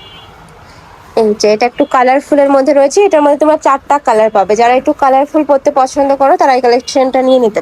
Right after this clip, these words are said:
পারো। এটা থাকবে অলিভ কালারের মধ্যে, প্রাইস থাকবে সেম মাত্র পাঁচশো পঞ্চাশ টাকা করে, যে কোনো তিন পিস নিতে হবে। তোমরা এক দুই পিসও নিতে পারবে, সেক্ষেত্রে প্রাইসটা একটু বাড়বে, ভাইদের সাথে কন্ট্যাক্ট করবে। নেক্সট একটা থাকছে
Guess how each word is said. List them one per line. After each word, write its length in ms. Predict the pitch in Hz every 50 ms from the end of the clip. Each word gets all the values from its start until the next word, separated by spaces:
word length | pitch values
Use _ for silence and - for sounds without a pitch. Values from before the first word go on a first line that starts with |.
| -
পারো। 140 | 190 180 170 175
এটা 140 | 185 - 247
থাকবে 220 | 269 254 226 247
অলিভ 340 | 208 - 214 226 240 247 240 -
কালারের 320 | - 254 247 247 254 247
মধ্যে, 360 | 254 247 240 240 226 - 294 370 494 - _ - - - - - - - -
প্রাইস 340 | 302 285 277 285 339 330 - -
থাকবে 360 | - 330 339 - - 370 381
সেম 280 | 381 - 349 320 359 381 359
মাত্র 340 | 302 269 269 269 - 294 302
পাঁচশো 420 | 294 - 262 262 262 - - 302 285
পঞ্চাশ 420 | - 262 254 254 - 285 277 -
টাকা 200 | - 285 285 285
করে, 240 | - 311 330 392 370
যে 140 | 320 285 285
কোনো 200 | - 285 294 302
তিন 260 | 294 - 311 311 294
পিস 160 | - 294 - -
নিতে 220 | 220 190 190 - 226
হবে। 280 | 214 190 - - - - - - - - - - - - - - -
তোমরা 220 | 294 302 311 294
এক 80 | 302 294 254
দুই 120 | 330 339
পিসও 260 | - 370 359 - 381
নিতে 240 | 359 320 302 - 320
পারবে, 280 | - 311 311 330 415 415
সেক্ষেত্রে 460 | - 339 302 294 - 294 294 294 302
প্রাইসটা 400 | - 277 254 247 269 - - 277
একটু 160 | 277 - 302
বাড়বে, 420 | 262 262 262 247 247 247 277 339 370
ভাইদের 300 | 320 294 247 226 240 240
সাথে 220 | - 254 233 247
কন্ট্যাক্ট 380 | 226 202 196 202 - 202 196 -
করবে। 260 | 196 190 - - - - - - _ - - _ -
নেক্সট 260 | 247 240 240 - - -
একটা 280 | 254 240 233 - 262 254
থাকছে 540 | 254 269 240 - - - - 269 277 320